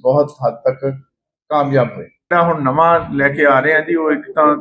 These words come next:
ਅੱਜ ਜਿਸ ਤਰ੍ਹਾਂ ਤੁਸੀਂ ਦੇਖਿਆ ਕਿ, ਅਹ, ਜਿਹੜੀ ਸਾਡੀ ਕੋਲੈਬੋਰੇਸ਼ਨ ਹੋਈ ਉਜਾਲਾ ਫਿਟਨੈਸ ਗਰੁੱਪ ਦੇ ਨਾਲ, ਉਸ ਤੋਂ ਬਾਅਦ ਜਿਹੜੀਆਂ ਨਵੀਆਂ ਚੀਜ਼ਾਂ ਸ਼ਹਿਰ ਦੇ ਵਿੱਚ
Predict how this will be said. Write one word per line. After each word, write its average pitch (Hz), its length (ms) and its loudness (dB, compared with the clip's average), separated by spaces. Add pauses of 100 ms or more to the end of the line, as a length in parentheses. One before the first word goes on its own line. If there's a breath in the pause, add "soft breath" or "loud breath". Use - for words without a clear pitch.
(140)
ਅੱਜ 127 200 -6
ਜਿਸ 139 100 0
ਤਰ੍ਹਾਂ 147 220 -6
ਤੁਸੀਂ 135 260 -6
ਦੇਖਿਆ 139 340 0
ਕਿ, 131 440 -2
ਅਹ, - 1160 -10 (380)
ਜਿਹੜੀ 131 180 0
ਸਾਡੀ 127 220 -2
ਕੋਲੈਬੋਰੇਸ਼ਨ 135 640 0
ਹੋਈ 131 160 2 (1600)
ਉਜਾਲਾ 127 380 -2
ਫਿਟਨੈਸ 131 460 -4
ਗਰੁੱਪ 120 300 -10
ਦੇ 127 180 -4
ਨਾਲ, 127 360 -2 (960)
ਉਸ 147 120 -12
ਤੋਂ 185 120 -4
ਬਾਅਦ 175 360 0
ਜਿਹੜੀਆਂ 175 360 0
ਨਵੀਆਂ 160 380 0
ਚੀਜ਼ਾਂ 175 320 2
ਸ਼ਹਿਰ 160 320 2
ਦੇ 160 120 -4
ਵਿੱਚ 147 300 -4